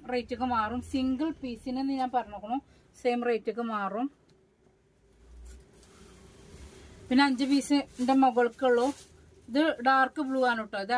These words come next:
ആഷ് ഒന്നും അല്ല ട്ടോ അതിൽ കാണുന്നത്. അപ്പൊ ഒക്കെ എടുത്തോളെ. ഇരുന്നൂറ്, ഇരുന്നൂറ്, ഇരുന്നൂറ്, ഇരുന്നൂറ്, ഇരുന്നൂറ്, ഇരുന്നൂറ്.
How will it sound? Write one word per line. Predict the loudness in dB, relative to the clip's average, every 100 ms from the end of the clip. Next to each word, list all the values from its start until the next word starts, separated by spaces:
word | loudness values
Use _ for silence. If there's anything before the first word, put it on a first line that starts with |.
| 0
ആഷ് | 0 -8
ഒന്നും | -8 -8
അല്ല | -10 -8
ട്ടോ | -8 -8
അതിൽ | -12 -6
കാണുന്നത്. | -6 -6 -10 -14 -16 _ -20 -20 -20 _ -20 _ _ _ _ _ _ -20 -20 -20 _ -20 -20 -20 -20 -20 -16 -16 -16 -20 -20 -20 -20 -20 -20 -20 -20 -20 -16 -14 -14 -16 -2 2
അപ്പൊ | 4 4 0 -6 -18 -20 -20 -20 -20 -20 _ -20 _ _ -20 -14 -12
ഒക്കെ | 0 4
എടുത്തോളെ. | 4 2 -2 -4 -10 -20 -20 _ _ -20 _ _ -20 _ -20 _ -20 -20 -20 -20 -20 -20 -20 -20 -20 -20 -20 -20 -20 -20 -20 -20 -20 -20 -20 -20 -20 -20 -20 -6 -2
ഇരുന്നൂറ്, | 4 6 6 4 2
ഇരുന്നൂറ്, | 2 2 4 4
ഇരുന്നൂറ്, | 2 0 0 2 2
ഇരുന്നൂറ്, | 0 -2 0 0
ഇരുന്നൂറ്, | -2 -4 -2 -4
ഇരുന്നൂറ്. | -4 -10 -10 -10